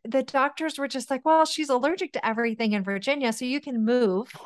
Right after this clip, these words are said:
Or, you know, they, they didn't really have anything <laughs> else to offer. And so, um, it was certainly very frustrating. And then, then when we, when I finally turned things around with just one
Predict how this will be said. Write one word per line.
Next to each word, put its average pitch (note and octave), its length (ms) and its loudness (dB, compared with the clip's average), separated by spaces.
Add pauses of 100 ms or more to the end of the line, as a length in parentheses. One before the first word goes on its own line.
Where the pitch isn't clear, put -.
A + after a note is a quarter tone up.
(100)
Or, A#3+ 440 4
you A#3+ 160 -4
know, A3 480 -2
they, A3+ 240 -4
they C#4 100 2
didn't E4 320 0
really F4+ 200 0
have C#4+ 200 0
anything C#4 340 -8
<laughs> B3 60 -2
else A3+ 260 -6
to B3 140 -6
offer. G3+ 640 0 (560)
And D4 280 0
so, C4+ 580 2
um, B3+ 300 -2
it C#4 100 -2
was C4 320 -6
certainly E4+ 440 -2
very A3+ 240 0
frustrating. C#4+ 540 -2
And A#3 120 -2
then, A3+ 180 -4
then A#3+ 200 0
when A#3 100 2
we, A3+ 160 -2
when A3 240 -2
I G#3+ 60 -4
finally G#3+ 500 -4 (220)
turned F4+ 320 -6
things B3+ 220 -4
around A3 640 -2
with A#3+ 220 0
just C4 320 -6
one B3+ 500 -2